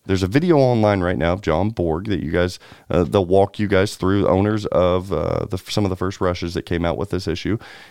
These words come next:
He's gonna walk you through how to install this scoop fix, and I think there's, like, a trough switch fix kit as well. So for all of you who have ordered through Flippin' Out Pinball or through another distributor, be on the lookout for those coming very soon.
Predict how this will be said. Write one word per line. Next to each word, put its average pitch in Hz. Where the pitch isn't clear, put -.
He's 139
gonna 185
walk 139
you 160
through 117
how 101
to 120
install 90
this 92
scoop -
fix, -
and 107
I 113
think 165
there's, 135
like, 101
a 87
trough 107
switch -
fix -
kit -
as 165
well. -
So 135
for 123
all 117
of 107
you 101
who 98
have 92
ordered 92
through 90
Flippin' 85
Out 78
Pinball 185
or 147
through 113
another 101
distributor, 85
be 147
on 117
the 107
lookout 87
for -
those 82
coming 80
very 87
soon. -